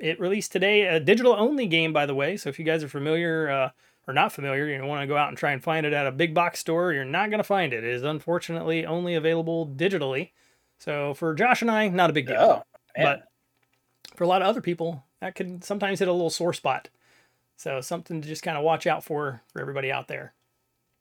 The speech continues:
Speaker 1: Uh, the, uh, other bits we're gonna talk about is we have a question out to the loud crowd where we talked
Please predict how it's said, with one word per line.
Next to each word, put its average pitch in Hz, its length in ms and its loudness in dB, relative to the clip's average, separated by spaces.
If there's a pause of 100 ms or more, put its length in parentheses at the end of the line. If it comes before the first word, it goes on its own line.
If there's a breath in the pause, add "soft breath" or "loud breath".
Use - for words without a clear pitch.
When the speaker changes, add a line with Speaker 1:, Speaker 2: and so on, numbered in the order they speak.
(1200 soft breath)
Speaker 1:
Uh, 151 300 4
the, 175 460 -2
uh, 135 440 2
other 240 240 8
bits 247 180 2
we're 240 100 2
gonna 233 100 2
talk 233 220 6
about 240 160 4
is 190 60 0
we 196 80 0
have 208 120 0
a - 40 -2
question 196 300 -2
out 196 100 0
to 175 80 -4
the 156 60 0
loud 185 300 2
crowd 175 320 2
where 170 240 -2
we 160 180 -4
talked 160 420 -2